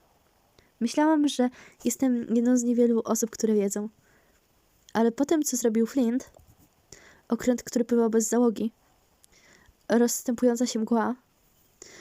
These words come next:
ja przecież ledwie poznałam tę sztukę, a już spotkałam się z takimi wyzwaniami. Jestem przekonana, że dasz radę, em, sobie ze wszystkim.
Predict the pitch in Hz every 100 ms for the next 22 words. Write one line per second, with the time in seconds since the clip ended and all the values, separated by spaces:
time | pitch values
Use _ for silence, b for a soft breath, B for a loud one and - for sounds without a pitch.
0 | B B 226 262 - 269 277 - - 254
1 | 254 269 285 320 285 226 - 226 - 202
2 | 208 B B B 220 247 - 240 - 233
3 | 233 220 - 220 214 214 208 208 208 202
4 | 208 - _ b b b b _ _ _
5 | b b b - 247 254 302 269 - 240
6 | 233 233 247 240 226 233 247 226 233 220
7 | 220 220 B B B - 208 202 - -
8 | 214 220 214 - - - - -